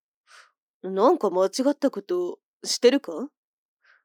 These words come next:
この近辺で一番強い戦士って言ったら、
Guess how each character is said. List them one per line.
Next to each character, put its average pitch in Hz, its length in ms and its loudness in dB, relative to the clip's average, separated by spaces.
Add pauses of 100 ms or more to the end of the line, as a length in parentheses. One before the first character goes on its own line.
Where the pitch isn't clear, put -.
(1160)
こ 262 200 6
の 285 140 6
近 302 240 4
辺 220 280 4
で 196 280 2
一 240 240 0
番 339 240 4
強 330 300 2
い 277 60 4
戦 262 240 2
士 262 140 -4
っ - 40 -10
て - 100 -20
言 196 120 6
っ - 20 -20
た 196 160 0
ら、 160 240 0